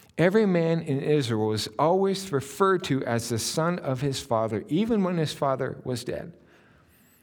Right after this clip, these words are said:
People would have said, should have said, "Jesus, son of Joseph."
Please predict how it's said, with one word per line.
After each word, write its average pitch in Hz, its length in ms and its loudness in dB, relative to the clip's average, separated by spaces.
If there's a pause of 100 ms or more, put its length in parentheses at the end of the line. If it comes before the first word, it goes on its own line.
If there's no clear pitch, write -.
(240)
People 180 380 0
would 226 340 2
have 156 220 0
said, 123 540 -4 (840)
should 294 380 -2
have 139 260 0
said, 127 460 -2 (320)
"Jesus, 208 680 0 (120)
son 185 320 2
of 185 160 2
Joseph." 180 640 0